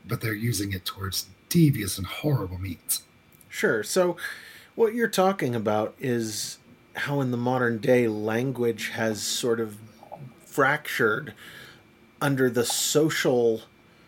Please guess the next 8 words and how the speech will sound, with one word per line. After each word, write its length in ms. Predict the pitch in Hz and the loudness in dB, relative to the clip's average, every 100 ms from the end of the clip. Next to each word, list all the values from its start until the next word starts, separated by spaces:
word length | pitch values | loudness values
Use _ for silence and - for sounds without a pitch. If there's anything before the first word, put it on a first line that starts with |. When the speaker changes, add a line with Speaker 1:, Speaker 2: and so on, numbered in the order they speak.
| - _ _ _ _ - - - - - | -20 _ _ _ _ -20 -20 -20 -20 -10
Speaker 2:
discontinuities 1080 | 135 147 - 151 135 123 120 127 131 117 104 | 2 2 2 0 -2 -2 0 4 4 2 -2
we've 200 | 113 107 | -2 -2
got 300 | 104 110 107 | 0 0 0
going 320 | 117 110 107 107 | 0 0 -2 -4
on 280 | 104 107 | -6 -6
between 600 | 101 113 131 120 113 107 - 139 | -6 -8 -4 -4 -4 -6 -10 -2
different 360 | 139 127 110 | -2 -2 -8
groups 520 | 120 127 113 - - | 2 2 2 -2 -8